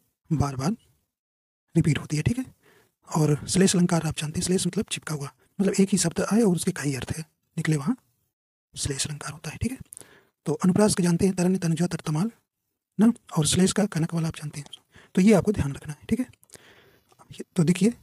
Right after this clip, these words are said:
यहाँ पे देखिए एक बेर का अर्थ क्या था भाई, एक बेर का एक बेर फल, ठीक होता है, और एक बेर का मतलब गिनती, ठीक है। इसी प्रकार आपका इस कारण से बेर, बेर दो बार आया है लेकिन इनका अर्थ जो है अलग अलग है,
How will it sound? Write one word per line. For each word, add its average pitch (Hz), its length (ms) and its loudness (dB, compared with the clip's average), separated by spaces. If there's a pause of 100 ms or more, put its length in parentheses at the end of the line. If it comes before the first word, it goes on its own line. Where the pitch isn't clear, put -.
(100)
यहाँ 165 160 2
पे 180 100 2
देखिए 156 260 -4
एक 208 140 6
बेर 214 160 6
का 214 100 4
अर्थ 208 120 2
क्या 226 160 6
था 220 80 2
भाई, 254 140 2 (240)
एक 214 160 8
बेर 190 140 8
का 226 140 4
एक 220 180 6
बेर 214 200 6
फल, 165 220 4 (100)
ठीक 233 140 6
होता 240 160 6
है, 233 120 4
और 202 180 4
एक 202 100 6
बेर 185 140 6
का 190 80 4
मतलब 226 220 2
गिनती, 143 300 6
ठीक 240 200 2
है। 277 80 4
इसी 208 200 4
प्रकार 160 240 0
आपका - 180 -2
इस 185 120 2
कारण 151 180 0
से 254 140 2 (340)
बेर, 220 300 8 (140)
बेर 190 180 6
दो 180 140 4
बार 170 160 8
आया 175 320 2
है 233 100 4
लेकिन 180 200 4
इनका 165 180 2
अर्थ - 200 -2
जो 151 100 -6
है 196 100 -4
अलग 214 200 4
अलग 214 140 6
है, 285 100 6